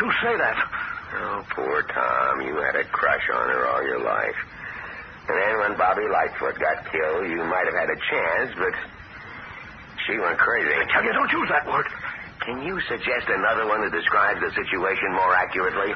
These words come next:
Speaker 1: Look, Dumont, the, the, the, the house, it, it, it means so much to her. It's all she has in the world.
Speaker 2: It's all I have in the world, too.
Speaker 1: What do you mean?
Speaker 2: There's nothing left but the house.
Speaker 1: Nothing left? How can that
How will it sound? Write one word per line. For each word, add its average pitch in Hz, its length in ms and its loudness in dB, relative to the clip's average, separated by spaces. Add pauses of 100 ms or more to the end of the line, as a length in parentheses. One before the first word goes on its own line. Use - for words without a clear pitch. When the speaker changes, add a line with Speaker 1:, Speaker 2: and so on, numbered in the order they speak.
Speaker 1:
Look, 170 140 0 (120)
Dumont, 113 280 -2
the, 117 160 0
the, 127 120 -4
the, - 140 -2 (120)
the 123 100 2
house, - 400 4
it, 135 120 -2 (380)
it, 123 180 -2
it 170 160 -4
means 190 340 -2 (100)
so 160 140 2
much 202 180 4 (140)
to - 80 -2
her. 196 120 4
It's 226 140 0
all 247 260 6
she 202 80 0
has 190 220 4
in 160 80 0
the 139 100 2
world. 170 460 2
Speaker 2:
It's - 120 0
all 156 200 6
I 175 320 8
have 87 140 2
in 87 100 0
the 85 80 0
world, 87 320 4
too. 104 580 -4
Speaker 1:
What 185 120 2
do 226 60 0
you 233 60 2
mean? 247 340 -2 (1160)
Speaker 2:
There's 78 220 0
nothing 113 340 2 (100)
left 104 320 4
but 90 120 -2
the 92 100 4
house. 78 360 4 (220)
Speaker 1:
Nothing 196 380 -2
left? - 160 -4 (1700)
How - 280 2
can - 260 0
that - 240 0